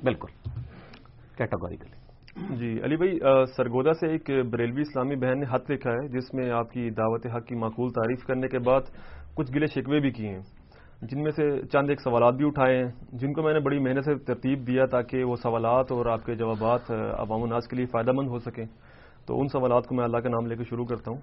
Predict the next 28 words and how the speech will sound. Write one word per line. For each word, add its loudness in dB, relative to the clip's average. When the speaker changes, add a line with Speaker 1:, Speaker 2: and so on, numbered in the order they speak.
Speaker 1:
جی -4
کریں 2
جی -4
شروع۔ -10
Speaker 2:
جی، -6
سب -2
سے -2
پہلا 6
سوال 6
یہ 2
کہ، 2
آ، -2
میں 4
ہر 4
مکتبہ 2
فکر 2
کے -4
اچھے -2
اسپیکرز 0
کو -4
شوق 2
سے 2
سنتی -2
ہوں، -2
مثلاً 0
ڈاکٹر 0
ذاکر 0
نائک، 2